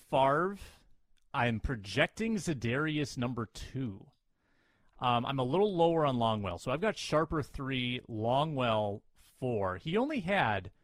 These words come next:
two ninety percent seasons out of six. Um, his other four seasons, like, from a percentage standpoint, were f-, pretty average, and his last season was straight up bad. Was clutch, did make clutch kicks.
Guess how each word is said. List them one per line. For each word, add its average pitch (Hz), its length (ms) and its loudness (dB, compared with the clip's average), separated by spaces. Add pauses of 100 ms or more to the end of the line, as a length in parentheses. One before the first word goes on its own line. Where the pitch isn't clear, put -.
(640)
two 233 500 -2
ninety 175 440 -2
percent 151 560 -4
seasons 127 460 -6
out 113 140 0
of 92 80 -10
six. - 640 -12 (580)
Um, 110 380 0
his 123 180 -2
other 220 200 2
four 208 260 0
seasons, 180 680 -8
like, 123 200 -4
from 156 100 -6
a 135 80 -2
percentage 156 520 -4
standpoint, 185 680 -4
were 135 120 -6
f-, - 120 -12 (260)
pretty 285 580 -4
average, 165 500 2
and 151 100 -8
his 123 140 -6
last 147 240 0
season 160 320 -6
was 123 120 -4
straight 127 240 -4
up 110 140 -4 (140)
bad. 95 440 -8 (600)
Was 139 240 2
clutch, - 540 0 (360)
did 113 160 -4
make 143 180 -4
clutch - 280 -2
kicks. - 420 -6